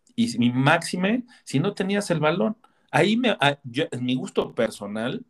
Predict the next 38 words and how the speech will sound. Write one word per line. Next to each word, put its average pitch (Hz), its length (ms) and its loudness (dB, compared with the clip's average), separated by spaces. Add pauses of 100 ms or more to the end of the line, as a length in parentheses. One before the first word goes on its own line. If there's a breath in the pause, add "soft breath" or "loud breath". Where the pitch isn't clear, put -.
(100)
y 101 80 -8
hablo, 113 280 -2
mm, 76 680 -16
en, 82 520 -20 (120)
en 85 120 -18
lo 87 140 -10
que 87 140 -8
yo 107 180 -2
como 98 300 -8
veo 107 160 2
el 131 80 -2
fútbol, 117 480 -2 (480 loud breath)
ahí 165 180 2
tenía 180 540 2
opción 139 500 0
Otero 233 460 2
de 113 80 -2
entrar 127 320 0
desde 139 180 4
el 110 140 2
primer 147 400 2
tiempo 170 520 -2
para 98 280 -2
tener 123 300 0
la 175 140 2
pelota 143 440 0
y 139 100 -2
distribuirla, 170 720 -2
güey, 110 240 -4 (320 soft breath)
pero 143 240 4
ni 151 160 -2
siquiera 170 540 -2 (180)
pasó, - 560 -6 (240)
o - 140 -12
sea, 131 280 4 (600 soft breath)
ni 127 140 2
siquiera 190 340 0
pasó, 143 260 2